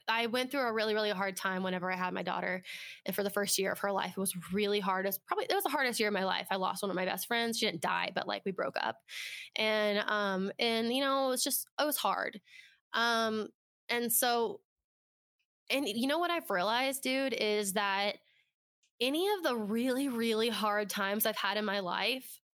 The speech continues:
like, the really hard times, have always, without fail,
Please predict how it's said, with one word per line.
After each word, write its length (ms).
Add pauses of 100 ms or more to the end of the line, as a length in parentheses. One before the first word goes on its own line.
(280)
like, 180
the 80
really 260
hard 200
times, 420 (460)
have 260 (240)
always, 720 (160)
without 540
fail, 560